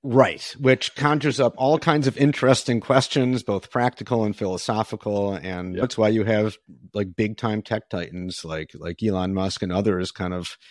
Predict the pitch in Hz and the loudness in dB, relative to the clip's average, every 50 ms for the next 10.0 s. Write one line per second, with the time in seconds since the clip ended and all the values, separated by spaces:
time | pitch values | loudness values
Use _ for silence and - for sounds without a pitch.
0 | - _ _ _ _ _ 175 170 180 196 190 202 208 202 202 190 147 - 185 165 | -20 _ _ _ _ _ -6 0 2 4 4 6 6 4 4 2 2 0 2 2
1 | 160 151 143 135 151 208 247 247 185 113 113 110 104 - - 110 104 101 92 98 | 4 4 6 6 4 4 2 0 0 2 2 0 0 -2 -4 -2 -2 -2 -2 -4
2 | 92 - - - 90 82 95 113 - - - 117 123 123 143 110 95 - 160 143 | -6 -6 -6 -6 -4 -2 -2 -4 -4 -4 -4 -2 2 2 2 2 2 2 2 0
3 | - - 151 156 151 143 - _ _ _ _ _ _ - - 127 127 - 151 151 | 2 4 6 6 6 6 2 _ _ _ _ _ _ -18 -16 -14 -10 -2 0 4
4 | 160 180 196 185 135 139 135 120 110 - 113 95 - - 185 170 - 123 107 107 | 6 8 8 8 8 8 8 6 6 2 -2 -4 -4 -4 -4 -2 0 -2 -2 0
5 | 117 117 - - 98 92 90 - - 107 98 90 90 92 - - 127 123 113 113 | -2 -4 -2 -2 -2 -2 -4 -6 -8 -8 -8 -6 -8 -10 -8 -2 0 2 2 2
6 | 113 110 107 - - 127 123 117 - 202 185 160 147 156 139 131 143 123 117 113 | 2 0 -2 -2 -2 -2 0 4 6 6 8 8 8 6 4 4 2 0 -2 -2
7 | - - _ _ _ - - 127 104 104 - 120 110 110 113 113 110 - 123 107 | -2 -4 _ _ _ -4 -2 -2 -2 0 0 0 2 2 2 2 0 0 0 0
8 | 101 104 104 101 95 101 95 - 104 101 - 107 95 98 92 98 107 104 104 92 | 0 0 -2 0 -2 -2 -2 -2 -4 -4 -4 -2 -4 -2 0 2 2 2 2 2
9 | 92 92 87 - 117 107 101 101 101 98 95 95 92 - 147 147 151 151 135 127 | 0 -2 -2 0 0 0 2 0 0 0 0 -2 -2 -2 0 2 2 2 2 0